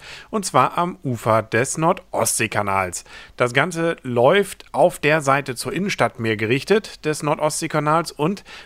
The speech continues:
war bisher ein Weg, den man wunderschön nehmen konnte, zumindest auch mit dem Rad, um dann dort bis zu den Schleusen praktisch vorzufahren.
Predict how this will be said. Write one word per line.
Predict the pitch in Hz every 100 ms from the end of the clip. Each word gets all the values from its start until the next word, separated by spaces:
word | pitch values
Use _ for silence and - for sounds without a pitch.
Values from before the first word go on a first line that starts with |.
| -
war | 127 156
bisher | 196 170 - 143
ein | 123 113
Weg, | 165 185
den | 139
man | 127 117
wunderschön | 127 160 - 131
nehmen | 110 107
konnte, | 110 113 120
zumindest | 110 107 107 -
auch | 95
mit | 98
dem | 98
Rad, | 127 - - - -
um | 180 180
dann | 160 143
dort | 127 123 131 _
bis | 123 156 -
zu | 151
den | 139
Schleusen | - 127 117 113 123
praktisch | - 95 - 156 - -
vorzufahren. | - 120 127 127 - 110 98 92